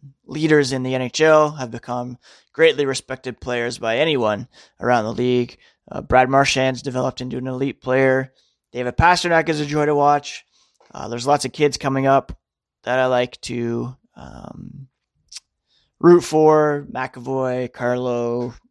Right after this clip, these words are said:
uh, you name it. There's just a lot of things to like about this team.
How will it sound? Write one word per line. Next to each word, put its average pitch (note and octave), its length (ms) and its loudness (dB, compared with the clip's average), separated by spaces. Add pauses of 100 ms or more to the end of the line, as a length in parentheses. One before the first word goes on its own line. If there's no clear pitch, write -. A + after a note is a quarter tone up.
(640)
uh, - 100 -8
you A#2 140 0
name D#3 220 4
it. E2 100 -8
There's C#3 220 -6
just D3+ 160 -6
a C3 60 -4
lot C3 200 2
of B2+ 80 -4
things B2 280 -14
to A2 80 -16
like G2+ 220 -8
about - 220 -12
this - 160 -10
team. A2+ 320 -16